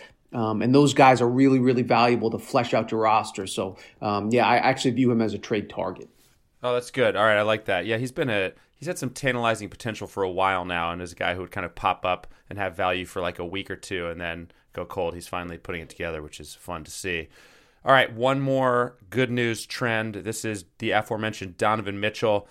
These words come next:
Speaker 2: number thirty-two overall the last month, finally shooting it well after his early season woes, especially from three-point range.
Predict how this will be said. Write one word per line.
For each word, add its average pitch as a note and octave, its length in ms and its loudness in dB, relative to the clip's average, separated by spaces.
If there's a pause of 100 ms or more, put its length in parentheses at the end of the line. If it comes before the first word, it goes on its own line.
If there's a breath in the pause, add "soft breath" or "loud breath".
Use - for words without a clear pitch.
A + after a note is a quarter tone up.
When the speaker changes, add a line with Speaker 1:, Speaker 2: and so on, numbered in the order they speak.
(140 soft breath)
Speaker 2:
number A#2 220 -2
thirty-two B2 560 0
overall G#2+ 360 4
the G#2 60 -4
last G2+ 300 2
month, G#2 260 -4 (160)
finally B2 500 0
shooting B2+ 540 -2
it G#2 140 -4
well A2+ 420 4
after F#2+ 380 -2
his F2 200 -4
early G#2 280 -2
season F#2+ 340 -6
woes, G2 300 -2
especially G#2 360 -2
from F#2 140 -14
three-point A2+ 420 -4
range. G#2 360 -4